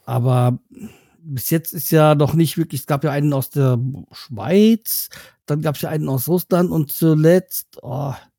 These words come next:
irgendwie einer mit Doppelnamen. Ich weiß nicht mehr ganz genau so.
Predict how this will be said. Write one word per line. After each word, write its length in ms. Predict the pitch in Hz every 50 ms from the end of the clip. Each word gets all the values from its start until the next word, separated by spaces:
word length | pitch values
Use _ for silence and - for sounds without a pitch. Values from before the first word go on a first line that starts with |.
| _ _ _ _ _ _ _ _ _ _ _ _ _ _ _ _ _ _ _
irgendwie 220 | 156 156 160 165 151
einer 140 | 156 156 151
mit 120 | 143 139
Doppelnamen. 540 | 156 147 156 135 123 120 117 120 117 - - _
Ich 280 | - - - - - _ _
weiß 280 | 135 143 143 139 -
nicht 180 | 147 135 - -
mehr 100 | 143 135
ganz 180 | 131 135 131 -
genau 360 | - 131 127 131 131 131 120
so. 320 | 123 123 117 113 117 120